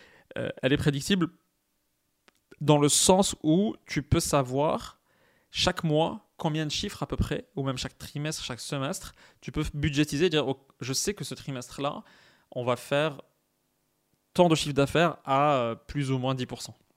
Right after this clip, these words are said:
Si un sales tombe malade, euh, peut-être que ça sera cinq pour cent de moins. Euh, si, euh, euh, il y a un, vraiment un coup bizarre sur le marché, un, quelque chose qui se passe, un événement sur le marché qui le perturbe peut-être,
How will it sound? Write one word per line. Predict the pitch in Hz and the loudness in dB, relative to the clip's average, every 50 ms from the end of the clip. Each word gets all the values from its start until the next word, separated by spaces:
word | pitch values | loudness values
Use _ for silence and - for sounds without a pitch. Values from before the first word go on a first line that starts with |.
| _ _ _ _ _ _ _ _ _ _ - - | _ _ _ _ _ _ _ _ _ _ -14 -10
Si | - - - 120 | -4 0 2 2
un | 113 | 2
sales | 113 - 131 123 - - | 4 4 2 2 2 0
tombe | 127 117 113 | -2 0 0
malade, | 117 113 117 123 131 131 113 | 2 2 4 4 4 4 4
euh, | 117 113 110 113 117 110 | 2 2 4 4 2 2
peut-être | - - - 123 - | 0 -2 -4 -4 -6
que | - | -8
ça | - - | -8 -10
sera | - - 117 113 | -8 -8 -8 -8
cinq | - 113 107 - | -8 -8 -8 -8
pour | - - | -8 -6
cent | - 117 | -2 0
de | 113 | 2
moins. | 117 117 123 139 151 - - - - - - - - - - - | 4 4 4 4 2 -2 -8 -18 -18 -18 -18 -20 -18 -10 -6 -4
Euh, | 113 107 110 113 | -4 -2 -2 -2
si, | - - - - 131 131 127 | -2 -4 -4 -4 -2 -2 0
euh, | 120 120 117 - - - - - - | 2 2 0 0 -2 -6 -10 -6 -4
euh, | 123 123 - - - - - - - | -4 -4 -4 -6 -8 -10 -10 -8 -8
il | - 127 | -8 -4
y | 123 131 | -4 -2
a | 120 | -2
un, | 120 | -2
vraiment | 120 110 110 123 131 135 139 131 131 - _ _ _ _ _ | -4 -4 -4 -4 -2 -2 -2 -4 -6 -8 _ _ _ _ _
un | - 120 120 | -10 -8 -8
coup | - - 131 | -6 -6 -6
bizarre | 131 131 135 131 - | -2 0 0 0 0
sur | - 123 | 0 0
le | 123 123 | 0 0
marché, | 127 127 - - - 143 143 | 0 0 0 0 0 2 2
un, | 127 117 113 110 107 113 - - - _ _ _ _ _ _ _ _ _ _ _ _ _ _ _ _ _ _ _ _ _ - | 2 2 0 -2 -4 -8 -10 -12 -16 _ _ _ _ _ _ _ _ _ _ _ _ _ _ _ _ _ _ _ _ _ -16
quelque | - 135 - | -14 -10 -8
chose | - 147 131 | -6 -6 -6
qui | - - | -8 -10
se | - - | -12 -2
passe, | - 165 156 147 - - 143 | 0 0 2 2 0 -4 -4
un | 131 | -4
événement | 131 127 135 131 135 139 139 | -4 -4 -4 -4 -4 -4 -4
sur | - - 120 | -4 -6 -6
le | 123 | -6
marché | 123 127 - - 123 | -6 -8 -8 -10 -10
qui | - 127 | -10 -8
le | 113 | -6
perturbe | - 120 - - - 151 139 | -6 -6 -6 -2 -2 -2 0
peut-être, | - 135 120 127 123 120 | 0 0 0 0 0 -2